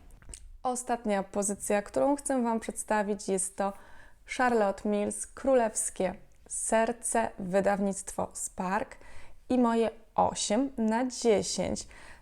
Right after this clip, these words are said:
Ta książka mi się po prostu bardzo spodobała, więc chciałam, żebyście o niej usłyszeli.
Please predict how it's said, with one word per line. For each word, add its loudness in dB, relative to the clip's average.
Ta 2
książka 2
mi 2
się 2
po -2
prostu -2
bardzo 0
spodobała, 2
więc -2
chciałam, -2
żebyście -2
o 0
niej 0
usłyszeli. -2